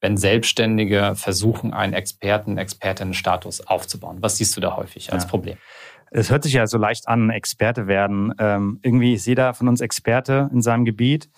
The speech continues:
Speaker 2: Aber wenn wir das wirklich online wiedergeben wollen, sind's häufig die Ziele,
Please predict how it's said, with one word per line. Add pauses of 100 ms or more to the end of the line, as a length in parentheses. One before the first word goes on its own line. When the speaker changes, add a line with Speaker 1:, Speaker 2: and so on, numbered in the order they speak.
(440)
Speaker 2:
Aber
wenn
wir
das
wirklich (140)
online (100)
wiedergeben
wollen, (340)
sind's
häufig
die
Ziele,